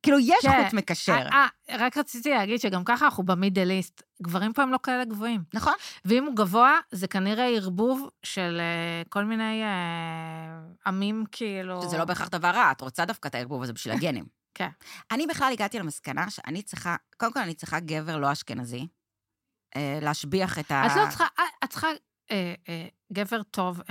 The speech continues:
Speaker 1: לא,
Speaker 2: אמפתי,
Speaker 1: אני
Speaker 2: זה,
Speaker 1: צריכה
Speaker 2: זה לא
Speaker 1: גבר
Speaker 2: מעניין
Speaker 1: טוב,
Speaker 2: איזה
Speaker 1: אמפתי,
Speaker 2: עדה
Speaker 1: בלה,
Speaker 2: הוא.
Speaker 1: בלה, בלה. לא, אבל אני אומרת,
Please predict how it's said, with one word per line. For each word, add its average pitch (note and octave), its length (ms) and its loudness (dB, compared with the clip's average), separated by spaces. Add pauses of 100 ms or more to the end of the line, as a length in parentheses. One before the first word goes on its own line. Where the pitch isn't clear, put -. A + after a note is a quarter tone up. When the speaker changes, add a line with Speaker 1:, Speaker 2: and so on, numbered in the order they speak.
(120)
Speaker 1:
לא, G3+ 120 0
Speaker 2:
אמפתי, F#3 160 0
Speaker 1:
אני F#3+ 160 0
Speaker 2:
זה, G#3 60 -2
Speaker 1:
צריכה A3 160 -2
Speaker 2:
זה A3 60 2
לא A#3 80 4
Speaker 1:
גבר C#4+ 80 4
Speaker 2:
מעניין A#3 260 4
Speaker 1:
טוב, A#3 100 2
Speaker 2:
איזה F#3+ 160 0
Speaker 1:
אמפתי, F#3 200 2
Speaker 2:
עדה - 20 0
Speaker 1:
בלה, E3+ 100 4
Speaker 2:
הוא. E3 40 0
Speaker 1:
בלה, E3 80 -2 (400)
בלה. C4+ 80 4
לא, B3 60 6 (160)
אבל E3+ 160 -2
אני F#3 140 -2
אומרת, A3 400 -2